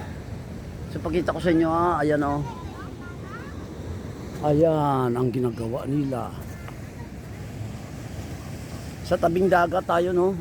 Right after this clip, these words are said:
Ayan, oh, mataas, oh. Hup, teka, bumabaon yung paa ko dito, ah. Ito ata yung karugtong ng ano, no? Esplanade na ginagawa nila, oh. Oo. Ito nga siguro, oh.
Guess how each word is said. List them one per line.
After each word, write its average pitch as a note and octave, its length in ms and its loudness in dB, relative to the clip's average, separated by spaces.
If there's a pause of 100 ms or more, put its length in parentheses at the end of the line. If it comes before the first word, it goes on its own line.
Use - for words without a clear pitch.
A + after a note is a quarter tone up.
Ayan, F#3+ 160 2
oh, G#3 160 0
mataas, F#3 480 2
oh. E3+ 80 -2 (1500)
Hup, F3 160 2 (380)
teka, B2+ 320 2 (140)
bumabaon C3 500 2
yung C3+ 240 4
paa A2 240 -4
ko A2+ 80 -6
dito, B2 320 -4
ah. G#2+ 100 -2 (1400)
Ito A3+ 80 6
ata A#3 240 6
yung A3+ 240 4
karugtong G3 560 2
ng G3 140 6 (100)
ano, G#3 160 2
no? G3 140 2 (1300)
Esplanade F3+ 480 4
na E3+ 140 6
ginagawa D#3+ 340 4
nila, D3+ 320 4
oh. D3+ 140 2 (340)
Oo. G3 480 4 (1040)
Ito E3+ 160 -2
nga F3 240 10
siguro, D3+ 540 4
oh. F#3 320 6